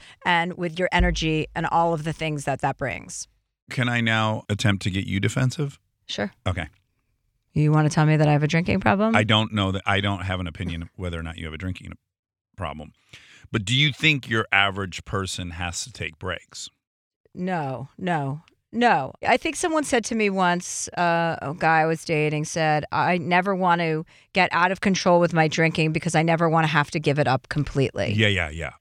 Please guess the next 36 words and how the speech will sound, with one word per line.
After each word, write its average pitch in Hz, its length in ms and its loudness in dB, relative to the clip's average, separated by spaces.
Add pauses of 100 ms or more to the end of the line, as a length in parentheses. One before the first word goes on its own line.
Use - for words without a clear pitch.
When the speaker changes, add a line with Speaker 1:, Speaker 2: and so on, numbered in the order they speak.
(140)
Speaker 2:
Oh, 110 60 4
I, 117 100 6
I 107 120 0
love 101 280 -2
that. 82 260 -8
Speaker 1:
And 220 160 2
I 262 100 4
liked 254 360 0
that. 131 300 2
Speaker 2:
Yeah. 98 100 0
Speaker 1:
And 80 80 -2
so 226 200 2
I 240 180 4
always 233 320 2
think 190 460 -2 (380)
if 196 120 -2
there's 214 180 4
a 208 40 0
period 233 380 6
of 214 100 0
time, 196 300 2
like 196 180 2
I 180 120 4
came 185 200 -2
back 180 220 2
from 180 160 0
Majorca 165 720 2 (100)
where 165 460 2
I 156 140 4
was 156 160 -4
with 160 320 -2
my 160 180 2
girlfriends 151 720 0 (420)
for 262 160 2
two 240 220 2
weeks 185 440 2